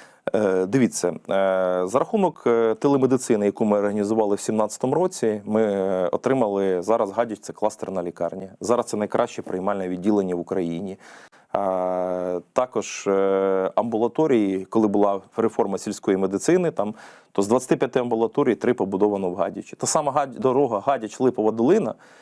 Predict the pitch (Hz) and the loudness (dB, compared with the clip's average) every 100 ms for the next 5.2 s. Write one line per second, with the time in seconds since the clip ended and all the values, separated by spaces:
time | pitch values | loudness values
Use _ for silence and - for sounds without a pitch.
0 | _ - 123 131 170 160 123 - 160 104 | _ 0 2 4 2 2 -2 0 0 0
1 | 117 117 - 131 98 - 95 104 135 113 | 0 0 0 -2 -2 -6 -2 2 2 2
2 | 95 - 90 82 - 90 95 - 127 127 | 0 -2 -6 -2 -2 -2 -4 2 2 4
3 | 135 - 113 170 160 156 170 175 120 139 | 2 0 0 0 0 -2 0 0 2 2
4 | 151 131 117 107 139 160 160 156 165 165 | 2 0 -4 -2 -2 0 0 0 0 -2
5 | 156 156 | 0 0